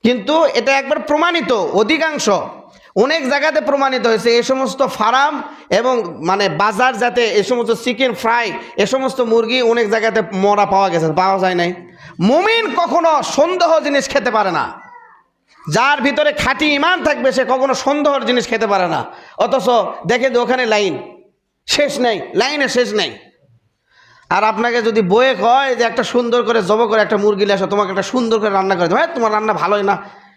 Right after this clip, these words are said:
হোটেলে দেখে আসবো।" বয়ে অজু করে নামাজ পড়ে সুন্দর করে বিসমিল্লাহ আল্লাহু আকবার বলে জব করে রোমাক আপনি রান্না করে দেবে, সেটা পছন্দ হয় না। বেনামাজি, সুদখোর, ঘুষখোর, সিগারেট খায়, বাথরুমে যায় চোদ্দ বার করে হাত ধুয়ে ধুয়ে আসে, ওটা মেকতিছে,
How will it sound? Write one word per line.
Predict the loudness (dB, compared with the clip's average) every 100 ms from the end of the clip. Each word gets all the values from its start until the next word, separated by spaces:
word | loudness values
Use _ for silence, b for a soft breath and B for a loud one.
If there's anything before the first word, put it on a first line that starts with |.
| B
হোটেলে | 0 2 2 2
দেখে | 0 0
আসবো।" | -2 -4 -10 -14 -16 _ _ _ _ _ B B B B B 0
বয়ে | 2 4
অজু | 4 2 0
করে | 0 0
নামাজ | 2 0 0 0
পড়ে | 0 2 0 -2
সুন্দর | -2 -2 0 0
করে | 2 0
বিসমিল্লাহ | -2 -2 -2 0 0
আল্লাহু | 2 2
আকবার | 0 0 0
বলে | 2 0
জব | 2 0 2
করে | 0 0
রোমাক | 0 0 0
আপনি | -2 0
রান্না | 0 0 -2 -2
করে | 0
দেবে, | 0 0
সেটা | 0 0
পছন্দ | 0 0 0
হয় | 0 0
না। | -2 -4 -8 B B
বেনামাজি, | 0 0 2 0 0 0 0 0
সুদখোর, | 0 -2 0 0 0
ঘুষখোর, | 2 0 0 -2
সিগারেট | 0 0 0 0
খায়, | 0 -2 -4 B
বাথরুমে | -4 -4 -2 -2 0
যায় | 0 0
চোদ্দ | -2 -2 0
বার | 0 0
করে | 0
হাত | 0 -2 0
ধুয়ে | 0
ধুয়ে | 2 2
আসে, | 2 2
ওটা | 2
মেকতিছে, | 2 0 0 0 2 2 0